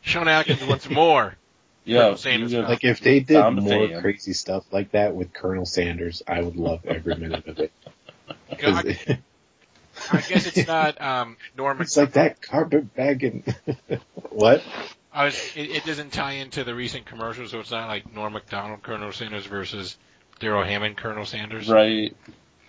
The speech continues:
Speaker 1: Did you know there was commercials?
Speaker 3: Yeah,
Speaker 2: Yeah,
Speaker 3: but
Speaker 2: as,
Speaker 3: I,
Speaker 2: as
Speaker 3: I
Speaker 2: far
Speaker 3: know
Speaker 2: as I
Speaker 3: Norm
Speaker 2: know,
Speaker 3: Macdonald.
Speaker 2: that's not the case.
Speaker 1: That's not the case.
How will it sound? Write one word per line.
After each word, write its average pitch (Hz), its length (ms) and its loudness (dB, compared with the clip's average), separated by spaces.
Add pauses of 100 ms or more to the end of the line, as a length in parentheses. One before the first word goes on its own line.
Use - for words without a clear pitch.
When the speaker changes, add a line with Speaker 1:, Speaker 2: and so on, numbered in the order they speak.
(1500)
Speaker 1:
Did 120 120 -8
you 127 80 -2
know 131 120 4
there 127 100 4
was 117 100 -2
commercials? 117 600 -4 (1500)
Speaker 3:
Yeah, 208 280 2
Speaker 2:
Yeah, 165 100 2
Speaker 3:
but 147 100 4
Speaker 2:
as, 143 180 2
Speaker 3:
I, - 340 -2
Speaker 2:
as 135 180 -6
Speaker 3:
I 120 60 2
Speaker 2:
far 135 100 8
Speaker 3:
know 175 80 6
Speaker 2:
as 165 60 4
I 139 40 6
Speaker 3:
Norm 143 160 6
Speaker 2:
know, 110 80 4
Speaker 3:
Macdonald. 101 240 0
Speaker 2:
that's 143 100 -2
not 95 160 -8
the 92 60 -20
case. 92 380 -12
Speaker 1:
That's 101 140 -10
not 101 120 -6
the 92 60 -14
case. 95 300 -8